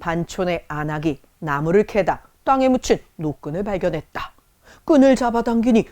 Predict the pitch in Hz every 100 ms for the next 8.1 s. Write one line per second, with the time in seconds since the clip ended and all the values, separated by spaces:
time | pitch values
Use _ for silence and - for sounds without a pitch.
0 | _ - 196 180 190 - 226 220 196 220
1 | 190 202 - - - _ _ _ _ _
2 | _ - 247 240 240 - 247 226 214 196
3 | - 285 214 262 _ _ _ 285 277 302
4 | - 277 285 - 269 269 254 214 233 240
5 | 269 - 262 247 240 254 233 - 254 254
6 | 254 247 226 - 196 226 - 254 254 262
7 | 262 226 226 233 247 262 254 247 233 226